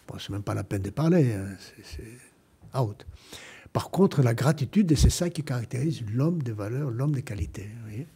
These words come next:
Et je dois exprimer ma reconnaissance envers Michalakakos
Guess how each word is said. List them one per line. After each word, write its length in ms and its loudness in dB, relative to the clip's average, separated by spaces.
Et 260 12
je 140 4
dois 100 6
exprimer 380 4
ma 100 4
reconnaissance 560 2
envers 300 -4
Michalakakos 960 -6